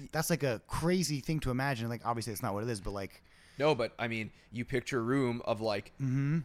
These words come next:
Speaker 2: Like, if you just picture, like, a giant library of just, like, empty rows of tables, and there's just, like, a laptop, and there's just a human being just, like,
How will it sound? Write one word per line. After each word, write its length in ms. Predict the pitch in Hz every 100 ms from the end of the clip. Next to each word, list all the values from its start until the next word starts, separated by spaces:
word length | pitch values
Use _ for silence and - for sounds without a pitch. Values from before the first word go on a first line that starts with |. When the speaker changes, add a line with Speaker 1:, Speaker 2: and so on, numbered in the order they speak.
| - - 120
Speaker 2:
Like, 220 | 120 - -
if 160 | 127 123
you 80 | 113
just 160 | 110
picture, 240 | 135 - 123
like, 160 | 113 -
a 80 | 113
giant 520 | 110 120 123 131 110
library 800 | 104 107 107 95 98 92 92 -
of 100 | 101
just, 180 | 104 -
like, 160 | 98 104
empty 320 | 113 - 113
rows 380 | 107 107 110 104
of 100 | -
tables, 560 | 113 104 95 101 110
and 160 | 101 107
there's 160 | 104
just, 160 | 104 -
like, 100 | 107
a 60 | 104
laptop, 580 | 107 107 - 104 107
and 80 | 104
there's 120 | 104
just 140 | 98 101
a 40 |
human 320 | - 113 110
being 300 | 98 110 101
just, 200 | 107 -
like, 160 | 107